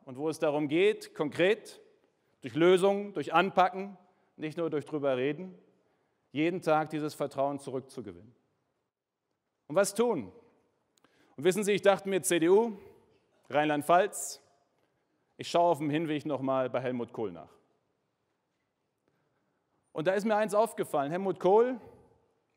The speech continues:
neunzehnhundertneunundsechzig, ist mit neununddreißig Jahren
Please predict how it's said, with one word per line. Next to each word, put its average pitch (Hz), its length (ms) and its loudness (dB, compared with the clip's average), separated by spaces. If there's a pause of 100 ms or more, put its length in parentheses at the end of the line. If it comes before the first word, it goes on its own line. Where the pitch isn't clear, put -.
(220)
neunzehnhundertneunundsechzig, 175 1200 -2 (920)
ist - 80 -20
mit 160 120 -4
neununddreißig 180 600 0
Jahren 160 460 0